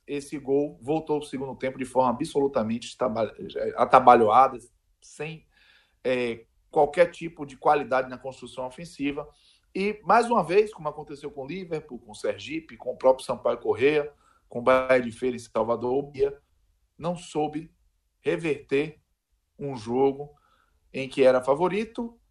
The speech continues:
em que deveria se comportar de uma maneira mais competitiva, mas que, no final das contas, somou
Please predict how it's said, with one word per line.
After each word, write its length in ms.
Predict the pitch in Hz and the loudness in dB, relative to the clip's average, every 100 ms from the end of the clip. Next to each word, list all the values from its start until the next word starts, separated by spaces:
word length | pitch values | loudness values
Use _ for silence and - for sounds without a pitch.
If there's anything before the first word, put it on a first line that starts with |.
| _ - | _ -12
em 140 | 139 | -12
que 140 | 135 139 | -8 0
deveria 640 | 143 135 139 127 131 120 | 2 4 2 4 2 0
se 220 | 107 - | -2 -12
comportar 760 | 123 143 160 139 - 120 117 - _ _ _ _ _ _ | -6 -4 2 2 4 4 4 0 _ _ _ _ _ _
de 100 | 113 | -4
uma 60 | 147 | -2
maneira 380 | 147 131 131 123 | -2 -4 -2 -2
mais 560 | 123 117 113 - - _ _ | -2 -4 -8 -16 -20 _ _
competitiva, 880 | - 185 170 165 170 180 190 196 196 _ _ _ _ _ _ _ - | -12 -8 -8 -10 -12 -10 -8 -10 -12 _ _ _ _ _ _ _ -8
mas 160 | 131 139 | -4 -4
que, 80 | 151 | -6
no 80 | |
final 200 | 147 147 | -8 -4
das 160 | 135 131 | -2 -4
contas, 560 | - 127 135 139 - _ | -4 -4 -2 -2 -4 _
somou 640 | - - 143 123 135 - | -12 -4 -2 2 2 2